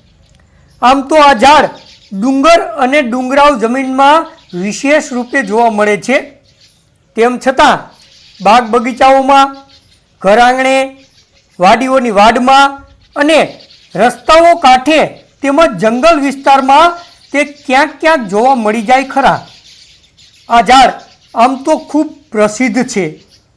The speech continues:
કારણ કે પ્રાચીન કાળથી જ આપણે તેનો ઉપયોગ કરતા આવ્યા છીએ. સંસ્કૃતમાં તે અરિષ્ટ કે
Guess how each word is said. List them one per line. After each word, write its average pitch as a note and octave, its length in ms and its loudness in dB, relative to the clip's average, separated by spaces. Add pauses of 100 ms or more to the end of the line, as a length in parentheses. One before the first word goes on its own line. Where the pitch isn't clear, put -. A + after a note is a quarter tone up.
(260)
કારણ B3+ 380 2
કે D#4+ 140 -2 (680)
પ્રાચીન C4 520 0
કાળથી C4 520 2
જ - 60 -6 (380)
આપણે C#4+ 300 -2
તેનો D4 280 -4
ઉપયોગ C4 460 -4
કરતા A#3+ 400 0
આવ્યા G#3 360 0
છીએ. F3+ 240 -6 (1000)
સંસ્કૃતમાં C#4 920 0 (440)
તે C#4+ 100 0 (360)
અરિષ્ટ C#4+ 520 0 (140)
કે F4 120 2